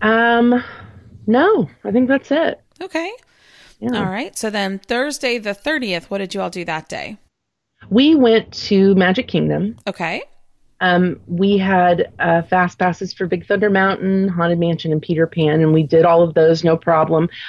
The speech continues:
Speaker 1: Our big thing that day was that we, I, this is the first time I was attempting to do, um,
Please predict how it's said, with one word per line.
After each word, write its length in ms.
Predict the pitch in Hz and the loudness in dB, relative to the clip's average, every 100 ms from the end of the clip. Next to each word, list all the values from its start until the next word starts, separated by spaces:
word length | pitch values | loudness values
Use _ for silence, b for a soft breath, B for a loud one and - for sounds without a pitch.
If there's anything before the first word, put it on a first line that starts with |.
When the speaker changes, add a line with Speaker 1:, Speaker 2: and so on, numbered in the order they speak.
| B B - | B B 0
Speaker 1:
Our 120 | 220 | 0
big 340 | 190 330 311 | 2 0 0
thing 280 | - 262 226 | 0 2 2
that 260 | 202 208 185 | 2 -2 0
day 260 | 185 180 | 2 2
was 320 | 170 170 165 | 0 -2 -2
that 300 | 175 165 - | 0 0 0
we, 360 | 175 175 165 - - | -2 -2 -2 -6 -2
I, 360 | 175 202 214 | 2 2 2
this 160 | 214 226 | 0 -4
is 80 | 262 | -2
the 100 | 254 | -2
first 300 | 226 240 - | 0 0 0
time 240 | 190 175 | 0 2
I 100 | 165 | 2
was 160 | 180 175 | 2 0
attempting 520 | 170 185 170 - 170 | -2 -2 -2 -2 -4
to 100 | 170 | -4
do, 380 | 156 156 156 147 B B B B - | -2 2 4 2 B B B B -4
um, 400 | 165 151 151 | 0 0 0